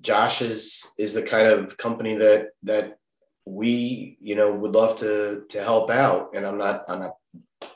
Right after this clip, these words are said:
pushing that. I'm just, you know, he's successful in other states. He's demonstrated acumen in this, in this area.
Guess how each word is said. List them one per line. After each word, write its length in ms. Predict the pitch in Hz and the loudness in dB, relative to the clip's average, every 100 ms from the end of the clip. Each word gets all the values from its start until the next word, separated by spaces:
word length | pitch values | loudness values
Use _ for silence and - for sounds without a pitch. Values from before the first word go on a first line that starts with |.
| _ - | _ -10
pushing 300 | 110 - 95 | -8 -6 -4
that. 200 | 101 110 | -2 -2
I'm 120 | 107 | -2
just, 320 | 104 - - - - - | -4 -6 -12 -20 -20 -6
you 80 | 120 | 0
know, 240 | 117 - - | 2 2 -2
he's 220 | 135 120 | -2 0
successful 520 | 120 - 135 127 - | 0 2 2 2 0
in 80 | 117 | 0
other 180 | 110 104 | 0 0
states. 460 | - 110 110 110 107 | -4 -4 -4 -4 -8
He's 120 | 98 | -2
demonstrated 840 | 107 107 104 - 110 101 95 - | 0 0 -4 -6 -4 -4 -6 -6
acumen 540 | 107 107 - 110 104 104 | -4 -4 -4 -4 -2 -2
in 120 | 98 | -4
this, 240 | 92 - | -6 -6
in 160 | 110 98 | -6 -6
this 180 | 95 104 | -4 -4
area. 680 | - 110 139 101 92 95 | -2 2 4 4 0 -4